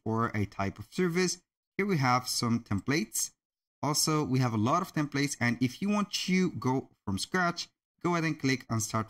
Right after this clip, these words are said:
from Scratch. You can also edit any of these services right there. Set, for example, the name, tagline, description, duration, the price and payment, how you can go in to be paid, and the location of it, the staff, and et cetera.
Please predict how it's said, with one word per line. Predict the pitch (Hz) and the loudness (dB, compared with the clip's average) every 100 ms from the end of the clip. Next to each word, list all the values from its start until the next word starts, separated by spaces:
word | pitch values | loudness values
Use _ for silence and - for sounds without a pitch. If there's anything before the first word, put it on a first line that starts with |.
| - | -6
from | 98 | -6
Scratch. | - 123 101 - _ _ _ _ - | -4 -4 -4 -8 _ _ _ _ -4
You | 104 | -2
can | 202 | 0
also | 233 160 151 170 | 0 0 0 0
edit | 135 139 135 - _ | 0 0 0 -6 _
any | 160 190 226 | -4 0 0
of | 226 - | -2 0
these | 156 156 - - _ | 2 2 0 -8 _
services | - 131 123 117 120 | -2 0 0 -2 -2
right | 104 107 107 | -2 0 2
there. | 156 160 160 _ _ _ _ _ - | 0 0 -4 _ _ _ _ _ -4
Set, | - 143 - 117 | 0 0 -2 -8
for | - 117 | -4 -2
example, | 107 120 117 117 | 0 0 0 0
the | 107 | 0
name, | 107 139 147 151 151 - _ _ | 2 4 4 2 0 -6 _ _
tagline, | - 139 139 135 139 | -2 0 2 2 2
description, | 135 - - 110 - 123 123 113 | 2 0 -2 -4 -2 2 4 2
duration, | 123 160 196 - 190 190 185 _ _ _ | 2 0 0 0 0 0 -2 _ _ _
the | 143 147 - | -4 -4 -2
price | 139 135 | -2 0
and | 127 104 | 0 0
payment, | - 160 180 185 - | 0 2 2 0 -4
how | 101 107 | -6 -2
you | 104 | 0
can | 95 101 92 | -2 -4 -2
go | 101 | 0
in | 101 95 | 0 -2
to | - | -6
be | 95 101 104 - | -6 -4 -4 -2
paid, | 160 160 156 - _ _ _ | 0 0 0 -4 _ _ _
and | 135 135 | 0 2
the | 123 | 2
location | 123 110 - 101 117 | 2 0 -2 -2 0
of | 107 107 | 0 0
it, | 113 - | -2 -4
the | 101 | -6
staff, | - 139 135 131 - | -4 0 0 0 -2
and | 120 | -2
et | 117 | -2
cetera. | - 127 110 - - | -2 -2 -2 -6 -10